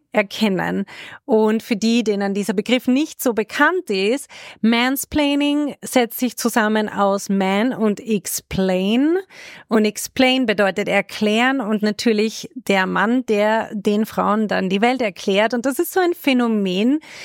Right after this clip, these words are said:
das zu beobachten ist, dass sehr oft Männer sich irgendwie berufen fühlen, uns Frauen die Welt zu erklären.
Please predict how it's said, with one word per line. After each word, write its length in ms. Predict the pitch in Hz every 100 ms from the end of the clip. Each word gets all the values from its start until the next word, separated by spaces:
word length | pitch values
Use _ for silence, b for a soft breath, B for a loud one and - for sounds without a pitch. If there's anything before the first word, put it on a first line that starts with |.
| B B
das 400 | - 226 226 -
zu 140 | - 254
beobachten 680 | 208 196 220 254 - 254 240
ist, 260 | 254 - - B B B
dass 260 | 233 240 -
sehr 300 | 226 226 -
oft 380 | 220 220 - - B B _
Männer 440 | 294 220 233 294 349
sich 220 | 320 294
irgendwie 300 | 233 240 240
berufen 520 | 202 262 247 226 269
fühlen, 380 | - 247 240 233
uns 180 | 208 -
Frauen 340 | - 175 196
die 240 | 196 175 156
Welt 280 | 180 190
zu 140 | - 202
erklären. 840 | 175 170 - 180 160 160 175 240